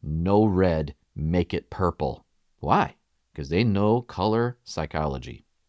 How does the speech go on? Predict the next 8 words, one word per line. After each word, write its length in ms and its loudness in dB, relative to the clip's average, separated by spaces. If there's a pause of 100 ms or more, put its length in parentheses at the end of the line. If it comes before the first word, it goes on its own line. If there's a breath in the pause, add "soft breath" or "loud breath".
(600)
The 80 0
U 120 6
S 180 2
D 180 0
A 160 4
gives 280 -4
financial 1040 -2
subsidies 960 -2